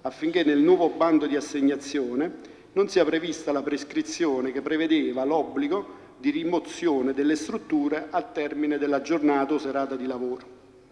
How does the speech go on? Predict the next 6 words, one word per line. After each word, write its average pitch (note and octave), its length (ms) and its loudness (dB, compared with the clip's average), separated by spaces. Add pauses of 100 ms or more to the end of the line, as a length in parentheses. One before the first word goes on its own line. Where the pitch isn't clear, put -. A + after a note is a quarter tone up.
(1200)
Inoltre, D#3 600 -2
a D3 80 -8
un D3 160 -2
quarto D3+ 340 -4
punto, C3+ 340 -4
diciamo, C3 800 -8